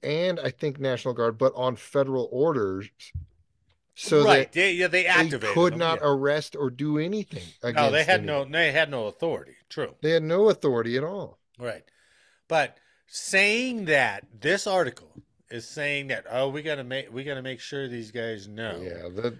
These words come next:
Speaker 2: that
Speaker 1: the
Speaker 2: you can't swear
Speaker 1: timing
Speaker 2: into an
Speaker 1: is
Speaker 2: open"
Speaker 1: some bullshit, though.
Speaker 2: The president couldn't,
Speaker 1: The
Speaker 2: even if you
Speaker 1: curriculum
Speaker 2: go to
Speaker 1: timing
Speaker 2: Trump,
Speaker 1: was
Speaker 2: he couldn't
Speaker 1: bullshit.
Speaker 2: say, "Hey, federal military, get in there." He doesn't have that
Speaker 1: No.
Speaker 2: authority.
Speaker 1: Yeah.
Speaker 2: Right? He has no authority to do that. That's a ridiculous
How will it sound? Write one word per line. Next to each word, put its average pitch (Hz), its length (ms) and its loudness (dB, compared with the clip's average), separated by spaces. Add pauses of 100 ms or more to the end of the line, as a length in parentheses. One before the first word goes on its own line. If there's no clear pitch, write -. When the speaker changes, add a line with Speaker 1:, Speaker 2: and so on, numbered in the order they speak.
Speaker 2:
that 123 80 -2
Speaker 1:
the 131 100 2
Speaker 2:
you 156 80 -10
can't 180 300 -2
swear 143 180 2
Speaker 1:
timing 151 180 2
Speaker 2:
into 139 220 0
an - 0 -
Speaker 1:
is 135 80 2
Speaker 2:
open" 131 300 0
Speaker 1:
some - 40 -
bullshit, 113 600 -4
though. 76 220 -12
Speaker 2:
The - 80 -18
president 285 680 -4
couldn't, 202 400 -8
Speaker 1:
The 127 120 -2 (140)
Speaker 2:
even 147 200 8
if 147 120 0
you 127 120 6
Speaker 1:
curriculum 117 40 -2
Speaker 2:
go 110 80 -4
to 120 120 2
Speaker 1:
timing 107 100 -2
Speaker 2:
Trump, 135 220 0
Speaker 1:
was 95 180 -2
Speaker 2:
he 101 160 2
couldn't 311 200 0
Speaker 1:
bullshit. 220 80 -8
Speaker 2:
say, 226 220 2
"Hey, 190 240 0
federal 226 460 0
military, 202 600 -4 (140)
get - 280 0
in 196 240 -4
there." - 340 -12 (220)
He 208 120 -6
doesn't 196 280 -4
have 180 180 -6
that 185 160 -4
Speaker 1:
No. 175 60 -8
Speaker 2:
authority. 240 600 -6 (420)
Speaker 1:
Yeah. 76 240 -12 (220)
Speaker 2:
Right? 147 280 -10
He 170 100 -8
has 165 200 -4
no 180 500 -2
authority 185 540 -4
to 139 100 -12
do 156 240 -10
that. 95 200 -16
That's 143 300 -10 (380)
a 139 120 -4
ridiculous 180 1200 -6